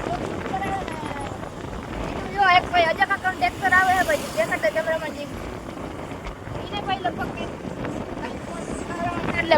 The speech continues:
ભાઈ એક અમારો ટ્રેક્ટર અને એક અજય કાકાનો ટ્રેક્ટર, સોનાલિકાનો એક જેડી છે.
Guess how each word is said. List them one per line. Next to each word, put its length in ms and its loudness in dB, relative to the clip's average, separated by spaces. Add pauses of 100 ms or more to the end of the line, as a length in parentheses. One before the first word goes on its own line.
ભાઈ 220 8 (160)
એક 60 -4 (120)
અમારો 200 4
ટ્રેક્ટર 360 -2
અને 140 0
એક 120 -2
અજય 160 4
કાકાનો 240 2
ટ્રેક્ટર, 300 -2 (100)
સોનાલિકાનો 540 2
એક 60 -6 (100)
જેડી 280 2
છે. 80 6